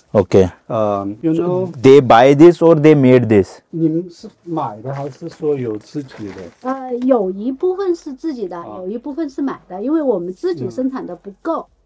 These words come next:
Speaker 3: 就去会买一些。
Speaker 2: Uh, uh, some part of these things will, uh, will buy from, because not enough if they made it
Speaker 1: Yes,
Speaker 2: by
Speaker 1: yes.
Speaker 2: themselves. They all, they, do you know they all, mm, oil,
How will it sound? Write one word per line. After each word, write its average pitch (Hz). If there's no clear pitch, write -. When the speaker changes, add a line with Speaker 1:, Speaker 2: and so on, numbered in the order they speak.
Speaker 3:
就 254
去 247
会 311
买 269
一 175
些。 202
Speaker 2:
Uh, 185
uh, -
some 131
part 147
of 123
these 107
things 101
will, 101
uh, 87
will 90
buy 104
from, 98
because 117
not 127
enough 120
if 104
they 107
made 98
it 98
Speaker 1:
Yes, 92
Speaker 2:
by 95
Speaker 1:
yes. 95
Speaker 2:
themselves. 98
They 135
all, 185
they, 190
do 185
you 190
know 214
they 185
all, 190
mm, 151
oil, 175